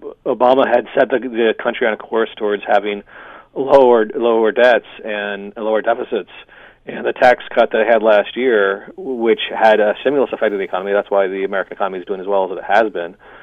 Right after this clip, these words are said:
um, has evaporated. It, it was temporary. It allowed, allowed firms to buy back their stocks,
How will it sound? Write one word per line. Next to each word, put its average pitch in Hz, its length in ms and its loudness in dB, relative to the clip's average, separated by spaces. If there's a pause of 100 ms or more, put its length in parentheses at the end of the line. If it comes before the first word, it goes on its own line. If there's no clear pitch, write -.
(480)
um, 104 600 4 (120)
has 117 300 2
evaporated. 104 680 2
It, 101 240 -8
it 104 120 0
was 101 160 -8
temporary. 101 720 -2
It 98 60 -10
allowed, 101 260 2 (260)
allowed 104 280 2
firms 110 260 0
to 107 100 -8
buy 101 180 4
back 98 220 0
their 95 100 -6
stocks, 117 440 2